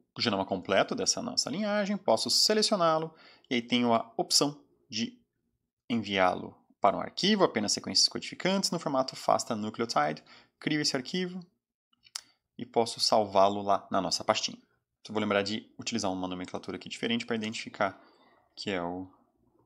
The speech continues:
o nosso arquivo do, do H T G treze.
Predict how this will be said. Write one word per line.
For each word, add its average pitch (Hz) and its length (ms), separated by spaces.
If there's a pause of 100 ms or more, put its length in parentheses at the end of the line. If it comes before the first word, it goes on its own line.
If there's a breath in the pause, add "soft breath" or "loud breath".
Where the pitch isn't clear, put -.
(380)
o - 100
nosso 85 240
arquivo 85 300
do, - 220
do - 200
H - 160
T - 160
G 87 140
treze. - 300